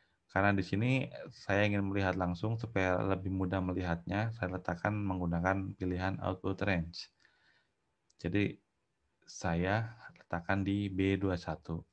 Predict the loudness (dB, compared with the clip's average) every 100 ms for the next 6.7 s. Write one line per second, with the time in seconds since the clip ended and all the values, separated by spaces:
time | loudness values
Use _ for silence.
0 | _ _ _ -20 -20 _ _ 2 2 2
1 | 0 2 4 4 2 -2 -2 -2 -2 -4
2 | -8 _ -4 0 0 0 -2 -2 0 -2
3 | -2 -6 -4 -2 0 2 0 0 -4 0
4 | -2 0 2 4 4 2 0 0 -2 -2
5 | -8 _ -20 _ -4 -4 0 -2 0 0
6 | 0 0 2 2 0 0